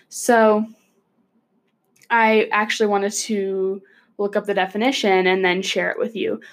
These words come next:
So being lonely is by definition sad because one has no friends or company,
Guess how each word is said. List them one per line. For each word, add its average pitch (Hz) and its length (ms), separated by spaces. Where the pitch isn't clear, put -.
So 208 680
being 269 260
lonely 208 400
is 202 140
by 190 240
definition 185 880
sad 185 680
because 196 480
one 185 200
has 190 280
no 180 140
friends 247 520
or 180 200
company, 196 640